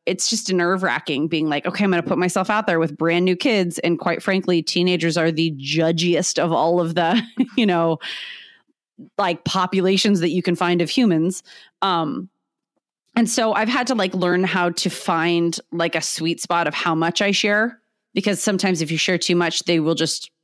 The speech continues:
run you ragged because they're students and they're pushing the limits and they're kids and they're trying to figure out exactly how to interact with other people. And then if I share too little, then there's, like, no real student connection. But when that connection really happens, like, that relationship really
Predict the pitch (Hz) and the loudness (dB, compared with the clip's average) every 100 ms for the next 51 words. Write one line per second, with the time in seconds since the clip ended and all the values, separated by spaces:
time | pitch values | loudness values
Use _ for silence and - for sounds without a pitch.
0 | _ 165 175 170 160 160 170 160 160 156 | _ -4 0 0 0 0 0 0 0 0
1 | 156 - 160 160 156 151 151 170 170 160 | 0 2 2 2 2 0 2 2 2 2
2 | 151 156 135 - 151 151 - 147 147 147 | 2 2 0 0 0 0 0 0 0 -2
3 | 139 151 143 - 151 156 151 156 143 151 | 0 -2 -2 -2 0 0 0 0 -2 -2
4 | 160 156 147 - - - - 190 180 170 | 0 0 -2 -8 -20 -20 -4 0 2 2
5 | 170 165 165 160 165 156 254 233 240 226 | 2 0 0 0 0 0 0 2 2 2
6 | 226 214 - - - 196 190 180 170 170 | 0 -2 -12 -14 -4 0 2 2 0 0
7 | - 190 175 - 185 175 214 208 202 180 | 0 0 0 2 2 4 2 2 2 2
8 | 170 170 160 165 165 170 170 151 165 160 | 2 2 0 -2 0 2 2 2 2 2
9 | 156 - - 170 165 - - 160 160 - | 0 -2 -2 0 0 -4 -4 -2 0 0
10 | 208 196 196 196 - _ - 175 202 214 | 0 2 0 -2 -14 _ -2 0 0 0
11 | 214 208 180 175 - 180 170 160 156 160 | 0 0 2 0 0 0 2 0 0 -2
12 | 151 165 160 156 147 - 160 156 - 160 | 0 0 0 -2 -2 -2 -2 -2 0 -2
13 | 156 - 160 156 160 151 151 | -2 -2 -2 0 0 0 -2